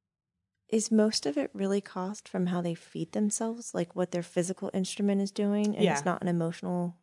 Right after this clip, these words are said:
Speaker 1: deficiency,
Speaker 2: It has
Speaker 1: or
Speaker 2: a lot to do with it. I would say about eighty, eighty-five percent of it is.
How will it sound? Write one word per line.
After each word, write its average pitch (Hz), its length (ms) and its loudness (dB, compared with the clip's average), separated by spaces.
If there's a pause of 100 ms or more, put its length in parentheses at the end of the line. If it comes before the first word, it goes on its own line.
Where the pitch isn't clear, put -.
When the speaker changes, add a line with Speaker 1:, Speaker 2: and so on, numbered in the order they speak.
(140)
Speaker 1:
deficiency, 185 520 -4
Speaker 2:
It 233 60 4
has 247 280 4
Speaker 1:
or 247 40 8
Speaker 2:
a - 20 8
lot 214 280 4
to 175 100 -12
do 175 220 0
with 160 200 -4
it. - 180 -12 (440)
I 214 80 6
would 233 120 6
say 226 140 2
about 196 300 6
eighty, 180 640 6
eighty-five 160 460 -2
percent 156 320 -12
of 156 80 -12
it - 120 -18 (1120)
is. - 240 -20